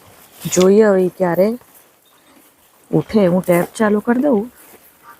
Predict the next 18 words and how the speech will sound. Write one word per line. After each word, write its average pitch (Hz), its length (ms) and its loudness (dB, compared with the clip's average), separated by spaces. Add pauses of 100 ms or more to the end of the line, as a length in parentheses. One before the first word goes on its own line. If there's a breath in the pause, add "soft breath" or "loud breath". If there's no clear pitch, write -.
(920)
એ 269 60 0
લક્ષ્મી, 233 420 0
આ 208 160 2
શું 175 180 -6
થયું? 147 340 -8 (1500)
પીળું 220 220 4
પીળું 262 220 0
શું 269 160 -4
લઈ 170 160 2
ગયું? 180 180 -8 (2500)
હે? 226 180 0 (3250)
જો 240 140 4
તો 277 140 2
ઓળખે 175 580 2
ય 156 40 0
નહીં 165 220 0
મને 196 260 0 (160)
ખાવામાં. 175 600 -2